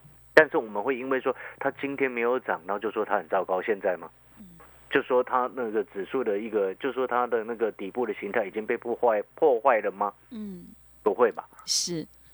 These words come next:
Speaker 1: 所以各位所有好朋友，我常常讲看盘要懂盘的意思就是如此。哦，这个也真的，我，我发现有太多的散户朋友，不管他做股票几年、五年、十年、二十年、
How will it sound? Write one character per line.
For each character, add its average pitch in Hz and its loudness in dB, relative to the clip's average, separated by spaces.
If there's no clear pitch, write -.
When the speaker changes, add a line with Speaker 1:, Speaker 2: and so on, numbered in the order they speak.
Speaker 1:
所 135 6
以 127 0
各 135 -4
位 123 2
所 101 0
有 101 4
好 90 0
朋 90 -12
友， 82 -12
我 107 0
常 104 0
常 120 -6
讲 - -4
看 120 0
盘 87 -8
要 107 0
懂 85 -6
盘 - -4
的 95 -10
意 92 -6
思 95 -4
就 87 -6
是 - -6
如 82 -12
此。 - -10
哦， 95 4
这 170 -2
个 147 2
也 120 -6
真 185 0
的， 117 2
我， 104 -4
我 117 0
发 160 2
现 156 -8
有 98 -2
太 143 -4
多 117 -4
的 101 -2
散 85 -6
户 101 -4
朋 87 -6
友， 90 -4
不 180 8
管 104 2
他 123 -4
做 135 -4
股 - -8
票 107 2
几 82 -12
年、 78 -10
五 107 0
年、 101 -2
十 98 0
年、 98 -4
二 131 2
十 - -12
年、 90 -10